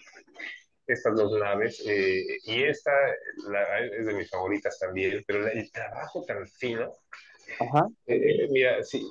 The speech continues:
Speaker 1: mira, por cómo se da el mercado negro actualmente de las piezas, y, y ya, pues, los artesanos, muchos están haciendo piezas para, eh,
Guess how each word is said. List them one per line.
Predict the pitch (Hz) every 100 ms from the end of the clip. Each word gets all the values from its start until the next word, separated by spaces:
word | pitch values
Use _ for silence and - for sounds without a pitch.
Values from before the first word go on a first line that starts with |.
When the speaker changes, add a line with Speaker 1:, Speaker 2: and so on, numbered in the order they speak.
| - _ - - - - _ _ _
Speaker 1:
mira, | 139 143 139
por | 143 135
cómo | 147 147 151 147 147
se | 151
da | 165
el | 185
mercado | 180 156 147 143 135
negro | 123 120
actualmente | 101 117 113 110 104 101
de | 92
las | - - -
piezas, | 101 95 107 104 - _ - _ _ -
y, | 120 104 101 98 95 95 92 82 - - -
y | - 113 120
ya, | 120 123 123 - - -
pues, | 110
los | 107 101
artesanos, | 110 - - 120 120 - - - - -
muchos | 110 120 120 107 -
están | 110 113
haciendo | - 110 107 -
piezas | 104 - - -
para, | 90 87 82
eh, | 78 - - _ - 90 92 90